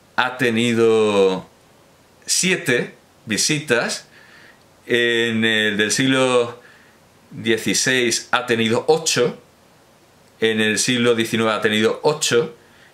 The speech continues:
y bueno, ya un despiporre, en el siglo dieciocho ha tenido diez, bueno, bueno, bueno, y en la, em, en el siglo trece ha tenido once,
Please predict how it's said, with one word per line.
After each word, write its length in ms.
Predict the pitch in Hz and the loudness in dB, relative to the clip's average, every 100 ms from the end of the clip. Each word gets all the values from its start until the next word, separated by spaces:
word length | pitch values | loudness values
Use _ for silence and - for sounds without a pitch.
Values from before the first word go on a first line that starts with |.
| _ | _
y 80 | 85 | -2
bueno, 260 | 92 104 78 | 0 0 0
ya 180 | 92 | 0
un 120 | 107 104 | 0 -4
despiporre, 840 | 101 - 98 117 113 120 127 98 | -4 -4 -2 0 0 0 0 -2
en 60 | |
el 80 | 98 | -2
siglo 200 | 90 104 | -2 -2
dieciocho 340 | 107 113 107 - | -2 -2 -2 -2
ha 40 | |
tenido 340 | 101 101 113 | -2 0 0
diez, 400 | 92 95 90 - - | 0 -2 -2 -8 -6
bueno, 260 | 76 80 76 | -4 -2 0
bueno, 280 | 104 85 | -2 0
bueno, 240 | 87 101 82 - - - - | -2 -2 -4 -12 -20 -20 -10
y 140 | 101 | -2
en 220 | 95 92 90 | 0 0 0
la, 540 | 87 85 85 80 82 - _ _ 165 | 0 0 -2 -4 -6 -14 _ _ -6
em, 560 | 87 82 82 78 76 73 - - | -2 0 -2 -6 -10 -12 -16 -6
en 140 | 98 | -2
el 80 | 101 | 0
siglo 520 | 95 123 127 131 127 | 0 0 0 0 0
trece 260 | 127 120 117 | -2 -2 -2
ha 60 | 120 | -2
tenido 340 | 107 98 107 | -2 0 0
once, 360 | 135 - 123 | -2 -2 -4